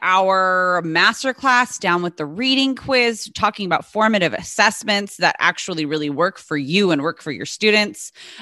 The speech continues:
Um, all, all of the jazz that goes with when we open the doors to curriculum rehab, that is coming up very, very soon. So if you are not already on our email list,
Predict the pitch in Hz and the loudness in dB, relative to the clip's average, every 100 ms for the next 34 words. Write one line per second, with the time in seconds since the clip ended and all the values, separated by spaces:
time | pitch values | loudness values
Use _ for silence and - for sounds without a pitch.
0 | - 214 208 170 - 226 247 - 226 285 | 0 4 4 2 2 4 6 6 6 6
1 | 254 262 208 247 220 190 185 190 208 185 | 4 0 2 2 4 0 -2 -2 2 2
2 | 175 185 208 208 180 185 196 196 214 196 | 0 -2 0 0 0 -4 -6 -4 0 0
3 | 208 214 196 196 196 185 170 208 175 180 | 0 -2 -4 -2 -2 -4 -8 -8 -6 -6
4 | 170 175 160 170 190 190 214 196 185 156 | -4 0 0 2 0 -2 -4 -2 -2 0
5 | 185 202 190 185 - 151 123 - 196 190 | 0 0 0 -4 -4 -4 -4 -4 -4 -2
6 | 226 262 247 226 185 190 196 180 165 165 | 0 2 4 4 6 2 2 0 2 2
7 | 127 143 - 208 240 262 277 277 302 - | 2 -4 -4 -4 0 2 2 2 0 -4